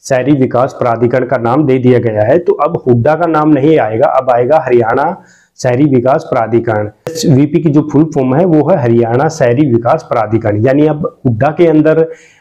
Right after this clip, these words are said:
अ, ये सेक्टरों के नाम नहीं लिए जाएंगे, वो एचएसवीपी के तहत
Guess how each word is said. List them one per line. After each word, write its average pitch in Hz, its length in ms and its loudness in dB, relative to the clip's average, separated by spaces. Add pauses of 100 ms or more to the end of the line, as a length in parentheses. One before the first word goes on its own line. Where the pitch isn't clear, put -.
(120)
अ, 120 100 2
ये 131 200 2
सेक्टरों 147 440 -2
के 143 120 -2
नाम 123 200 0
नहीं 120 260 2
लिए 160 200 2
जाएंगे, 139 340 2
वो 151 460 0
एचएसवीपी 139 640 0
के 143 140 0
तहत 127 320 0